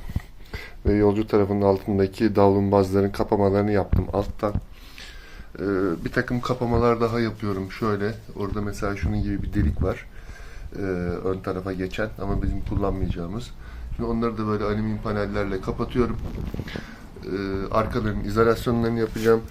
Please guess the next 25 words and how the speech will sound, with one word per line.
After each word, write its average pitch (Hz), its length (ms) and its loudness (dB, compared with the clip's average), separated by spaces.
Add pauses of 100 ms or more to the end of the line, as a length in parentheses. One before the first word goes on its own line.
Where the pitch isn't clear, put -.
(300)
Şurada 131 340 8
şöyle 113 300 6
bir 107 60 6
açıklığımız 110 680 4
var. 110 460 4 (180)
Şurada 101 220 2
bir 110 60 2
açıklık - 500 0
var. 113 220 6 (600)
Şoför 110 400 0
altında 110 500 0
da 107 80 -2
bir 107 100 -4
açıklık - 540 -6
var. 110 260 0 (100)
Onları 127 400 4
da 123 100 4
içeriden, 120 560 4 (580)
e, - 60 -8 (600)
bir 107 60 0
elastomerik 117 640 4
kauçuk 123 540 2 (340)
ve 117 180 4
arkasına 110 600 2
bir 117 200 -2